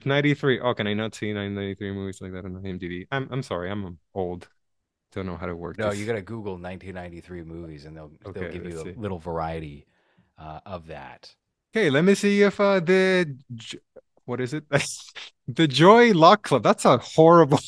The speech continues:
Speaker 1: <laughs> that's a pretty horrible title to pronounce for foreign people like me. Let me
Speaker 2: Hmm.
Speaker 1: see if that shows up on the list of notable films from nineteen ninety. Oh, weird. It's not. It's not
Speaker 2: Jason
Speaker 1: there.
Speaker 2: Goes to Hell.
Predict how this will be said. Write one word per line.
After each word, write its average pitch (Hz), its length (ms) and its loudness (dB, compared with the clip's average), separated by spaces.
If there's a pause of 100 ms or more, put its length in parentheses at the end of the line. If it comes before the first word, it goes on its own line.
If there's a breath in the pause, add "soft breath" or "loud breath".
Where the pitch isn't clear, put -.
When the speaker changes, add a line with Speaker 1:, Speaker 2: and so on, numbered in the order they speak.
Speaker 1:
<laughs> - 180 -12
that's 269 220 2
a 202 80 4
pretty 165 360 4
horrible 143 440 4
title 120 400 0
to 104 140 -14
pronounce 113 400 -6
for 101 240 -6
foreign 104 420 -6
people 107 260 -8
like 98 120 -6
me. 98 140 -6 (500 loud breath)
Let 208 140 4
me 262 40 4
Speaker 2:
Hmm. 240 40 0
Speaker 1:
see 269 180 4
if 208 80 4
that 208 280 4
shows 214 360 2
up 208 240 2
on 202 160 4
the 196 160 2
list 190 320 0
of 175 100 -2
notable 175 400 2
films 175 380 0
from 139 180 -2
nineteen 143 460 -4
ninety. 139 360 -2
Oh, 170 460 2
weird. 117 400 2
It's 92 220 -4
not. 92 320 -2 (180)
It's - 140 -12
not 107 80 -2
Speaker 2:
Jason 123 280 0
Speaker 1:
there. 117 100 6
Speaker 2:
Goes 139 240 2
to 110 100 -2
Hell. 113 480 -2